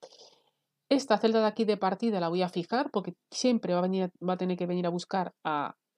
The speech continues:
esta misma celda, la B dieciséis, y la celda que indica la amplitud del rango también la voy a fijar. Ahí le voy a poner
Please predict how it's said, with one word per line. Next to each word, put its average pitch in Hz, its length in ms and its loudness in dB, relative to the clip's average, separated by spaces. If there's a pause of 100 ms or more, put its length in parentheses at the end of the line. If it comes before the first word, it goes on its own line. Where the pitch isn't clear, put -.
(240)
esta 202 240 0
misma 175 260 -2
celda, 233 400 0
la 185 140 2
B 175 80 2
dieciséis, 208 760 -2 (920)
y 277 180 4
la 208 180 4
celda 196 380 2
que 190 100 -4
indica 190 540 0 (140)
la 180 160 2
amplitud 185 480 0
del 226 160 4
rango 240 500 0 (340)
también 180 320 0
la 170 100 2
voy 160 120 -2
a 147 80 -4
fijar. - 400 -14 (160)
Ahí 180 140 -6
le 180 80 -6
voy 170 80 -4
a 170 80 -6
poner 180 340 -6